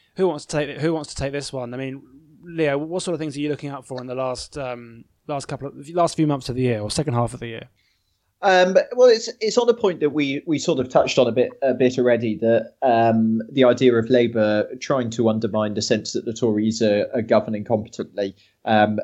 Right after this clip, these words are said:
Speaker 2: number that really jumped out at me, uh, from that G Q R poll I mentioned was this question of, um, which parties are seen to have a good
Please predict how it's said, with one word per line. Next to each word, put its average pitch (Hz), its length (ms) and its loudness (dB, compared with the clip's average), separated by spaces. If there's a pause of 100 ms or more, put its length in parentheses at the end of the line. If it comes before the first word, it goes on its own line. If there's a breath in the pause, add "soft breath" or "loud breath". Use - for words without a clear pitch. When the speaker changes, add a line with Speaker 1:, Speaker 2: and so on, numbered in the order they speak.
Speaker 2:
number 156 340 2
that 127 120 4
really 131 480 2
jumped 117 300 2
out 113 240 4
at - 100 -10
me, 98 400 -4
uh, 104 240 2
from 107 280 0
that 101 160 0
G 113 180 0
Q 113 180 6
R 104 100 8
poll 95 240 2
I 92 60 2
mentioned 98 500 -6
was 104 260 -4
this 113 180 -4
question 123 480 -2
of, 104 180 2 (400 soft breath)
um, 104 420 2 (640 soft breath)
which 165 300 2
parties 131 360 2
are 117 40 -8
seen 120 240 -2
to 113 80 -10
have 113 320 0 (100)
a 127 60 -4
good 147 380 2